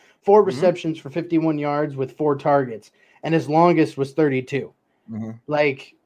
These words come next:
Speaker 1: you know, but then you look at the run game, Melvin Gordon had twenty-four carries with a hundred and eleven yards, two touchdowns. Shout out to Melvin Gordon.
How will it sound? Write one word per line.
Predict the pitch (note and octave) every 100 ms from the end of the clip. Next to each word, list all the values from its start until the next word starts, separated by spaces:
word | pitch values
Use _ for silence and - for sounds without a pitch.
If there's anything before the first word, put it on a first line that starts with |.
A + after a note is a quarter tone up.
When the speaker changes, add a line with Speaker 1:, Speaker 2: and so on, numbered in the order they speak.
| _ _ _
Speaker 1:
you | F3+ D#3
know, | C3+
but | C3 D#3+
then | G#3 G#3
you | G3+
look | A#3+
at | A3+
the | F#3+
run | F3 B3 C#4
game, | E3 D3 C#3+ D#3+ _ _ -
Melvin | G#3 G#3+ G#3+
Gordon | F#3 G#3+ G#3 E3
had | D#3 C#3
twenty-four | F3 F3 E3 D#3+ D3
carries | C#3 E3+ D#3 C3+
with | C3+
a | B2+
hundred | D3 D3+
and | C#3
eleven | C#3+ C3+ C3
yards, | C3 B2+ C3
two | - E3+
touchdowns. | D3+ C#3+ C3 - B2+ B2 C3
Shout | C#3+ C3+
out | B2
to | B2+
Melvin | B2+ B2 A#2+
Gordon. | A#2+ A#2+ A#2+